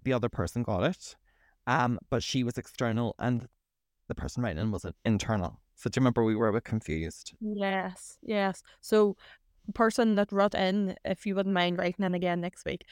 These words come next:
Speaker 2: and confirming if, so whenever you got the job,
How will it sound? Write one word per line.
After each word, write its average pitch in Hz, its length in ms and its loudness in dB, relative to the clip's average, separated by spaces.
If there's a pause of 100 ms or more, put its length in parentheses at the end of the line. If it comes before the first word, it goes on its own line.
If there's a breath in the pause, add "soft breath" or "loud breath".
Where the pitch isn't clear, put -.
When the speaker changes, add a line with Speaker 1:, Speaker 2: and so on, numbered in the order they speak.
(260 loud breath)
Speaker 2:
and 185 340 2
confirming 190 680 2
if, 180 260 -2 (180)
so 208 220 2
whenever 196 340 0
you 190 240 0
got 185 300 2
the 208 80 -4
job, 196 540 4